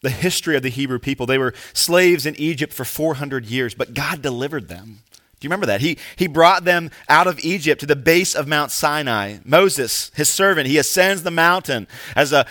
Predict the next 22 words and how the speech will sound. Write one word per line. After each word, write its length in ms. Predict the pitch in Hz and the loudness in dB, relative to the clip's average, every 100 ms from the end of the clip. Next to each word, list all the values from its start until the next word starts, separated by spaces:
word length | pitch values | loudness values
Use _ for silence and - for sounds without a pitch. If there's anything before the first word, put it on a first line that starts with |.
| - | -4
cloud 800 | - 170 165 170 185 180 151 135 | -6 4 6 6 6 4 2 0
of 340 | - 143 139 123 | 0 4 4 0
thunder 800 | - - - 180 214 190 160 151 | -16 -10 2 2 2 0 2 4
e-, 60 | |
e-, 400 | 147 135 151 139 | 4 4 2 2
eclipses 640 | 147 - 180 214 - 160 127 | 0 2 0 0 -2 -4 -2
the 80 | |
mountain. 580 | 143 147 160 - 110 104 - - | 2 2 0 -4 -8 -8 -14 -6
And 140 | 160 | 0
there 240 | 190 220 175 | 2 2 4
God 400 | 185 190 196 160 | 4 4 2 2
gives 240 | 190 151 | 0 2
the 100 | 160 | -2
law 400 | 151 165 185 147 | 2 4 6 6
and 100 | 143 | 4
enters 360 | 180 208 247 240 | 2 0 0 -4
into 260 | 190 175 165 | -4 -2 -2
a 40 | |
covenant 460 | - 196 214 190 156 | 2 2 2 -2 -8
with 100 | 147 | -6
his 160 | 139 | -8
people. 640 | - 202 214 147 98 92 | -4 -4 -2 -2 -2 -6